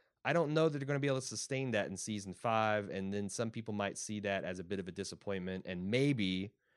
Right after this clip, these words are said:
maybe some of the Game of Thrones fever will cool off.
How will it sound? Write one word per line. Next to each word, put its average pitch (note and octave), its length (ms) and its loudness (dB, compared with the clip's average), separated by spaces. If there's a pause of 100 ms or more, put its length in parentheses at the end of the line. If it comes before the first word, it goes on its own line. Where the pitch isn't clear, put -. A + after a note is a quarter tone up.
(280)
maybe B2+ 420 4
some A#2+ 180 0
of A2 60 0
the G2 60 -2
Game G#2 220 0
of G2 80 0
Thrones G2 260 -2
fever F#2 260 -4
will E2 80 -6
cool F2+ 260 -4
off. E2 440 -6